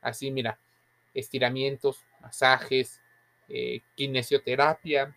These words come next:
vendajes neuromusculares, terapias con frío, terapias con calor. Esto es solo una parte de todo lo que hacen para que mejores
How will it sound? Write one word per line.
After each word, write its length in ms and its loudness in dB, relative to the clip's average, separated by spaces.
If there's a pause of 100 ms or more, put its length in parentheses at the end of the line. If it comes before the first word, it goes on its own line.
(120)
vendajes 500 2
neuromusculares, 1080 2
terapias 440 4
con 240 -6
frío, 400 2
terapias 460 -2
con 160 -8
calor. 520 2 (400)
Esto 280 -6
es 60 -6
solo 360 -4 (440)
una 360 -10 (220)
parte 440 -6 (320)
de 140 -14
todo 300 -2
lo 200 -4
que 120 -8
hacen 280 -4 (280)
para 340 -4
que 120 -18 (180)
mejores 580 -4